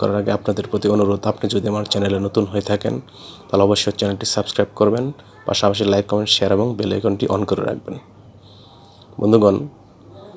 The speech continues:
প্রাপ্তবয়স্ক পুরুষদের যৌনশক্তি স্থায়ীভাবে বৃদ্ধি, মানসিক ও স্নায়বিক চাপ কমানো,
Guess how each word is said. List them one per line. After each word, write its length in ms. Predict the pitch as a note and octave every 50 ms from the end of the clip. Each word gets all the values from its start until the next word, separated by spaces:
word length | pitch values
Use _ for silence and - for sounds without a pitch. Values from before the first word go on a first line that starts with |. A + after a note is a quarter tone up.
| - - - -
প্রাপ্তবয়স্ক 540 | - A2+ - - A#2 G#2 G#2 G#2 - - - A2 - -
পুরুষদের 460 | A2 A2 G#2+ G#2 - - G2+ F#2+ - - C3+ - - - - - -
যৌনশক্তি 520 | G#2 G#2+ A2 G#2+ - G#2+ - - - G#2+ G2+ -
স্থায়ীভাবে 340 | - - A2 G2 G#2 G2 F#2+ F#2
বৃদ্ধি, 380 | - G2 F#2 - - G#2+ G#2 A2+ A2+ A2+ - - - - - - - - - - - - - - - -
মানসিক 360 | G#2+ G#2 G#2 G2 - - G2+ G2+ G2 G2+ - G#2+
ও 40 | G#2+ G#2+ G#2+ - -
স্নায়বিক 420 | - G#2 G2+ G#2 G2+ - A2 - - -
চাপ 140 | G#2 G2 - -
কমানো, 400 | - G2+ G2+ G2 G2 G2 G2 G2+